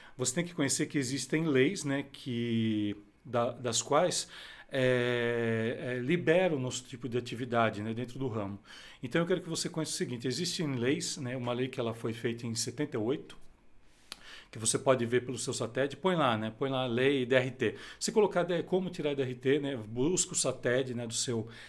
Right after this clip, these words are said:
estado, que eu não sei qual estado que você vai tá vendo esse vídeo, busca lá, busca lá que vai tá toda a lei lá. E dentro da lei existe a nossa função. Ah, pra nossa função existem três funções que são habilitadas. Nós temos as funções técnicas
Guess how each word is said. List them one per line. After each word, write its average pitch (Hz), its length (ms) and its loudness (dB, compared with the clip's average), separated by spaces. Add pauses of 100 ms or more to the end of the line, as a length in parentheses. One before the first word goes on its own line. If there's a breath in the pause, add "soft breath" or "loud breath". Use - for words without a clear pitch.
estado, 135 520 2 (200)
que - 80 -4
eu 120 40 -2
não 113 80 -2
sei 117 120 -4
qual 117 120 -2
estado 113 320 -2
que - 80 -6
você 107 240 -2
vai 107 160 0
tá 113 260 0 (420 loud breath)
vendo 117 300 2
esse 113 180 -2
vídeo, 147 300 -2 (240 loud breath)
busca 214 340 2
lá, 135 240 6 (140)
busca 135 260 -6
lá 139 140 4
que 143 140 -6
vai 143 120 2
tá 143 160 -2
toda 156 360 -2
a - 20 2
lei 127 320 4
lá. 113 260 2 (300 loud breath)
E 143 60 -6
dentro 190 280 2
da 135 120 4
lei 143 340 4
existe 139 340 0
a 151 60 4
nossa 147 240 0
função. 135 640 -2 (720 loud breath)
Ah, 123 380 6
pra 151 140 6
nossa 196 260 2
função 175 480 2
existem 165 320 2
três 190 340 4
funções 185 440 -2
que - 80 -4
são 175 160 2
habilitadas. 139 760 2
Nós 139 180 -2
temos 131 460 -4
as 131 160 0
funções 117 400 -2
técnicas 180 560 0